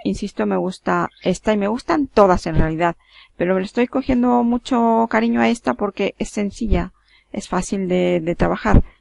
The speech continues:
Le voy a dar al back, me voy para allá. ¿Y qué tiene de bueno esta herramienta?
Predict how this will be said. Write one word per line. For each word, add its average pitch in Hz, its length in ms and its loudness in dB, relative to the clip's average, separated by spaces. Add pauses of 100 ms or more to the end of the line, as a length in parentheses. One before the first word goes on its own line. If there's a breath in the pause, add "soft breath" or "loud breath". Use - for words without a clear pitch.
(140)
Le 170 80 -4
voy 180 120 0
a 180 60 0
dar 170 160 -2
al 170 140 -4
back, 180 440 -2
me - 120 -10
voy 143 120 -6
para - 220 -6
allá. 202 240 -4 (2250)
¿Y 269 340 2
qué 233 140 4
tiene 226 320 4
de 196 120 2
bueno 180 520 0 (120)
esta 180 220 -2
herramienta? 160 600 0